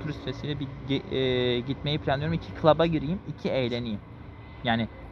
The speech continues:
buradaki sikik Türk kızlarının egosunu, afrasını çekemeyeceğim. Yani sikik Türk kızları kendilerini bulunmaz, hiç maşık sanan aptal Türk kızları yerine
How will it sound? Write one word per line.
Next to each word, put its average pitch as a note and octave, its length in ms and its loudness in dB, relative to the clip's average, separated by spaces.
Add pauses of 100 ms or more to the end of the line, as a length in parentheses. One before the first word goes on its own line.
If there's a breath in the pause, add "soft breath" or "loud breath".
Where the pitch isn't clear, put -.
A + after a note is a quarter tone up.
(120)
buradaki D#3 320 2
sikik - 320 -14
Türk - 200 -4
kızlarının D#3 460 2
egosunu, C#3+ 460 -2
afrasını D3 380 -2
çekemeyeceğim. D3 640 -2 (160)
Yani A#2 100 -2
sikik - 340 -6
Türk - 220 -4
kızları B2 220 0
kendilerini C#3 400 -2
bulunmaz, C#3 360 2 (360)
hiç - 80 -12
maşık D3+ 280 2
sanan D3+ 340 2
aptal - 300 4
Türk - 240 -10
kızları A#2+ 260 0
yerine A2+ 320 -2